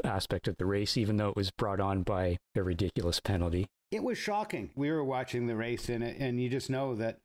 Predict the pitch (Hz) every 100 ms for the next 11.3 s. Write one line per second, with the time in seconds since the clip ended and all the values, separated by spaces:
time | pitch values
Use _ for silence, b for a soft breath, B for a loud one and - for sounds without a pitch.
0 | _ 127 120 113 123 110 143 127 - 131
1 | 123 113 139 - - - 113 113 110 120
2 | 107 - 113 110 87 113 110 104 90 107
3 | 139 151 - _ - 120 117 117 117 117
4 | 101 - - B B B _ _ 127 107
5 | 127 190 214 - _ 147 135 120 127 110
6 | - 147 143 151 - 131 127 _ _ _
7 | 131 131 139 - 127 117 117 131 143 117
8 | 127 120 - 98 127 185 180 - - 120
9 | 123 123 120 175 147 - _ _ - 135
10 | 135 - 135 120 123 123 123 104 92 104
11 | 113 107